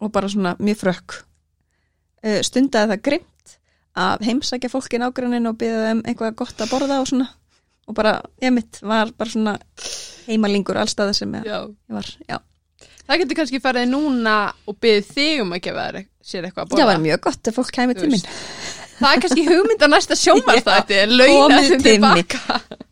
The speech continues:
Speaker 1: Komið til mín.
Speaker 2: Hvað er svona draumastarfið þitt? Ef þú mættir velja eitthvað og það má ekki vera eitthvað sem þú ert að gera núna.
Speaker 1: Það má ekki vera sem,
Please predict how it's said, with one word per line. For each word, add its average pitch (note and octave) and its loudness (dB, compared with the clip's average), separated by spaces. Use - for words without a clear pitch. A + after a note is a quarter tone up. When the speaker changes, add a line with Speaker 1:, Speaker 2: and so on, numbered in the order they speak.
Speaker 1:
Komið G#3 2
til F3+ -4
mín. D#3 -6
Speaker 2:
Hvað A3 -6
er - -2
svona G#3 -4
draumastarfið G#3+ -4
þitt? - -20
Ef G#3 -2
þú G#3+ 0
mættir G#3 -6
velja A3 -2
eitthvað F#3 -6
og F#3+ -8
það G#3+ -8
má G3+ -4
ekki - -8
vera G3+ 0
eitthvað G3 -10
sem A3 -6
þú F#3 -8
ert - -14
að F3 -16
gera F3 -10
núna. E3 -16
Speaker 1:
Það A3+ 0
má G3+ 4
ekki - -2
vera E3+ -2
sem, - -10